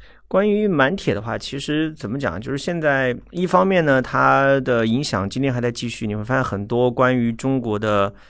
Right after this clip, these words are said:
社科研究所依仗的基本材料，还是来自于当时满铁非常严谨的和全面的对中国的情况的调查，调查得非常透，因为它这是带有军事目的的，它要给日本做出军事决策、政治决策提供一个最严谨的参考。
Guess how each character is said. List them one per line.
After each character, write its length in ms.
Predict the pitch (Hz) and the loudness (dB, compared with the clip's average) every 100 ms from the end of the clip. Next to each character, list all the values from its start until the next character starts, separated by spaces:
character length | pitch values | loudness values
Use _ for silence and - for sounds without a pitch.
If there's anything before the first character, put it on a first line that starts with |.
| - | -10
社 220 | - 139 | -2 0
科 180 | 127 147 | 2 2
研 240 | 123 107 107 | 2 0 0
究 240 | 117 117 | -2 -2
所 320 | - 110 104 | -6 -6 -4
依 160 | 117 139 | -2 2
仗 180 | 147 120 | 2 2
的 120 | 113 | 0
基 160 | - | 0
本 120 | 156 117 | 0 0
材 200 | - 95 | 0 0
料， 120 | 95 | 0
还 160 | 98 | 0
是 120 | 113 120 | -2 2
来 180 | 110 | 2
自 160 | 113 117 | 0 -2
于 140 | 110 | -4
当 200 | 110 113 | 0 0
时 140 | 120 120 | 0 -2
满 240 | 104 110 | 0 -2
铁 160 | 113 98 | -2 -4
非 140 | 139 | -2
常 120 | 131 | -2
严 220 | 113 107 113 | 0 0 -2
谨 180 | 107 | -2
的 140 | 98 95 | -4 -4
和 120 | 101 | -6
全 220 | - 95 | -6 -6
面 200 | 101 113 | -2 -2
的 100 | 107 | 0
对 160 | 98 104 | -2 -4
中 200 | 117 113 | -4 -2
国 120 | 110 | -2
的 60 | 104 | -2
情 180 | - 104 | -4 -6
况 140 | 107 | -6
的 60 | 98 | -4
调 180 | 98 | -6
查， 220 | 95 - 90 | -6 -12 -8
调 160 | 113 | -6
查 100 | 113 | -4
得 80 | 110 | -4
非 140 | 147 | -4
常 140 | 131 101 | -4 -6
透， 280 | - - - - - - - | -6 -10 -10 -20 -20 -20 -6
因 80 | 120 | -4
为 40 | |
它 140 | 123 127 | -2 -4
这 80 | 123 | -4
是 100 | 127 | -2
带 120 | 131 | 0
有 100 | 110 | 0
军 180 | 143 160 | -2 -6
事 120 | 139 | -2
目 160 | 113 | -4
的 120 | 98 85 | -4 -8
的， 80 | |
它 120 | 101 107 | -4 -4
要 100 | 110 | -2
给 260 | 98 95 | -4 -6
日 160 | - 127 | -4 -4
本 220 | 110 101 | -4 -4
做 160 | 110 107 | -4 -4
出 100 | 117 | -4
军 220 | 127 139 | -2 -2
事 160 | 123 | -4
决 160 | 98 98 | -4 -6
策、 280 | - 110 90 - - - - | -2 -2 -2 -8 -20 -20 -4
政 120 | 139 | 0
治 120 | 117 | 0
决 120 | 104 101 | 0 -2
策 140 | 110 | -4
提 180 | - 101 | -4 -6
供 160 | 117 | -2
一 80 | 113 | -2
个 160 | 110 107 | 0 -2
最 160 | 147 | 0
严 220 | 120 101 120 | 0 0 -2
谨 160 | 101 | -4
的 80 | 95 | -8
参 240 | - 143 | -6 -8
考。 240 | - 90 | -6 -10